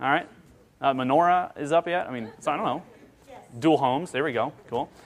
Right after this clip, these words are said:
Um, and so we, we move into this season of Advent, uh, four weeks leading up to Christmas Eve, and we give a reflection on the birth of Christ and what it truly means for us today.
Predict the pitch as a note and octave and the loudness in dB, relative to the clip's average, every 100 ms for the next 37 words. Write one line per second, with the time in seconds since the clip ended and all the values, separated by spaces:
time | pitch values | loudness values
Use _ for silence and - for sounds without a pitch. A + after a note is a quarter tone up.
0 | - - C3+ C3+ B2+ B2 - F3 G#3+ F#3 | -20 -2 8 10 10 6 0 4 10 10
1 | E3 - - _ _ _ _ _ - D#3 | 10 0 -20 _ _ _ _ _ -4 4
2 | G#3 A3 F3+ F#3 F3 G3 F3+ D#3+ D3+ E3+ | 6 6 6 6 6 6 4 2 2 0
3 | D#3 D#3 D3 D3+ E3+ B2+ G#2+ G2+ - B2+ | 0 2 6 6 6 2 -4 -4 0 2
4 | B2 - _ - - E3+ F3+ D#3 D#3 F3 | 2 -4 _ -18 0 6 8 8 4 2
5 | - - D3 D3+ D3+ D3 D#3 D3 - D3 | -2 -10 -2 0 2 2 2 -2 0 0
6 | - D3 - - C#3 D3+ D3+ B2 A2+ - | 0 -6 -6 -6 -2 -2 -2 -6 -8 -16
7 | - - - C3+ C3+ C3+ D3+ D#3 D#3 - | -20 -20 -4 2 2 2 2 4 2 6
8 | D3+ - D3+ B2+ B2 A2+ C#3 - B2 - | 4 4 0 -2 -2 2 0 0 -8 0
9 | C3+ C#3 D3 - C3 B2+ B2 B2 C#3 C3 | 4 4 2 -4 -6 -6 -4 -2 -2 -4
10 | D#3+ D3+ C#3 C#3 C#3+ - C3 B2 - A2+ | -4 -2 0 -2 -4 -2 2 2 0 -6
11 | A#2+ A2+ | -4 -4